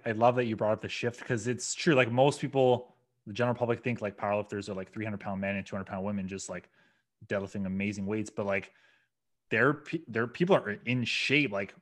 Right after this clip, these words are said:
ripped beyond belief. Like, some of the people I've met through powerlifting are the most in shape people I've seen. And that just, it just leads to their discipline. Like, they wanna hit their numbers. They're very active individuals. They care about their nutrition. So their fitness game is on point,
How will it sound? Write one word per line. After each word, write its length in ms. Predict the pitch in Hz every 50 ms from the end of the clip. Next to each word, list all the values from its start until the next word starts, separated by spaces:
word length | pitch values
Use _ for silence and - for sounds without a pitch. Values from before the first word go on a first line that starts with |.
| _ _ _ -
ripped 680 | 104 101 107 113 135 139 139 139 - - - - -
beyond 460 | - 113 107 117 117 117 120 120 120 110
belief. 420 | 113 113 120 117 117 117 117 -
Like, 140 | 117 110 -
some 180 | - 127 123
of 80 | 131 135
the 40 | 127
people 160 | 143 127 139
I've 100 | 127 113
met 160 | 107 110 107 -
through 100 | 117 104
powerlifting 440 | - 110 104 107 120 - - 107
are 100 | 101 101
the 180 | 101 101 98 95 - _ -
most 380 | 104 101 104 107 104 - - -
in 100 | 113 110
shape 280 | 104 - 113 107 101
people 200 | - 113 98 107
I've 140 | 95 95 92
seen. 480 | - - - 117 127 123 101 90 87 85 - _ _ _ _ _ _ _ _ _ _
And 380 | 101 98 98 98 92 92 95 92
that 140 | 101 101 -
just, 240 | 113 104 - - _ _ _ _ _
it 80 | 135 120
just 180 | - 131 117 113
leads 280 | 127 139 151 131 -
to 60 | -
their 120 | 127 131 110
discipline. 440 | 92 117 117 - 104 92 98 90 90
Like, 180 | 92 98 -
they 80 | - 101
wanna 180 | 98 101 98
hit 100 | 95 92
their 120 | - 98 101
numbers. 360 | 135 156 165 165 160 151 104
They're 80 | 110 101
very 200 | 98 101 98 107
active 300 | 107 113 113 - 113 107
individuals. 520 | 107 110 101 113 113 107 117 110 107 -
They 100 | 98 95
care 380 | - - - - 120 113 113 113
about 240 | 104 107 104 98
their 200 | 90 98 95 92 - _ _ _ _ _ -
nutrition. 580 | 104 92 - - 127 120 - - 123 117 113 110
So 120 | - 110
their 160 | 95 104 98
fitness 440 | - - - 151 175 156 139 117 -
game 260 | - 113 107 107 104
is 140 | 101 98 95
on 180 | 113 101 95 95
point, 420 | - - - 123 123 113 104 101